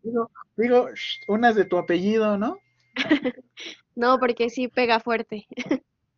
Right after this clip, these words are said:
Speaker 1: Sí, está tremendo.
Speaker 2: Sí, sí. <laughs>
Speaker 1: ¿Cómo crees? ¡Qué buena onda! Está súper padre. Muy bien, Pam. Eh, ¿y de en, en el imss cuánto tiempo llevas trabajando?
Speaker 2: Acabo de cumplir dos años.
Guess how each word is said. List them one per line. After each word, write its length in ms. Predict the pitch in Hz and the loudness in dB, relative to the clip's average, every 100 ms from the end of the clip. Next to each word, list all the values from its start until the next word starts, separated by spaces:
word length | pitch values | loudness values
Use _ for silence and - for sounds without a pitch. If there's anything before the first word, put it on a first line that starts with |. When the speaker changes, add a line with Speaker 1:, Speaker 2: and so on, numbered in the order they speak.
| - | -12
Speaker 1:
Sí, 440 | 127 127 127 127 | -8 -6 -6 -6
está 260 | 131 139 135 | -4 -4 -4
tremendo. 360 | 135 127 127 | -4 -2 -2
Speaker 2:
Sí, 240 | 120 202 208 | 2 2 0
sí. 220 | - - | -4 -6
<laughs> 1300 | 359 - 403 330 330 _ _ _ _ - _ - - - - - _ _ _ _ _ - | -4 4 4 4 -6 _ _ _ _ -20 _ -20 -20 -12 -12 -12 _ _ _ _ _ -10
Speaker 1:
¿Cómo 240 | - 285 - | -2 -2 2
crees? 380 | 254 277 294 | 4 6 4
¡Qué 120 | - 285 | 4 2
buena 320 | 294 285 262 | 2 2 2
onda! 580 | 277 285 269 269 269 254 _ _ _ - - - _ _ _ _ _ _ | 0 0 -2 -2 -4 -8 _ _ _ -20 -20 -20 _ _ _ _ _ _
Está 160 | _ 180 | _ -8
súper 380 | 220 214 156 - | -6 -4 -6 -4
padre. 320 | 165 170 165 | -4 -2 -2
Muy 180 | 190 208 | 0 0
bien, 280 | 208 208 | 0 0
Pam. 320 | 202 175 160 156 _ _ _ _ _ _ - | 0 -2 -2 -10 _ _ _ _ _ _ -6
Eh, 560 | 160 165 165 165 170 | -2 0 2 2 0
¿y 120 | 190 190 | 0 2
de 140 | 214 | 4
en, 120 | 233 240 208 | 4 2 2
en 140 | 190 | 2
el 120 | 196 | 2
imss 200 | 214 233 | 0 0
cuánto 220 | - 240 240 | 0 -2 -2
tiempo 180 | 226 | -2
llevas 220 | 233 220 214 | -2 -2 -4
trabajando? 500 | 180 156 185 175 - _ _ _ _ _ _ _ _ _ _ _ _ | -8 -8 -10 -12 -16 _ _ _ _ _ _ _ _ _ _ _ _
Speaker 2:
Acabo 320 | 269 277 320 | -2 4 4
de 120 | 339 | 4
cumplir 320 | 226 220 233 233 | 0 -4 -2 -2
dos 180 | 226 | -4
años. 380 | 226 190 185 - | -6 -8 -10 -18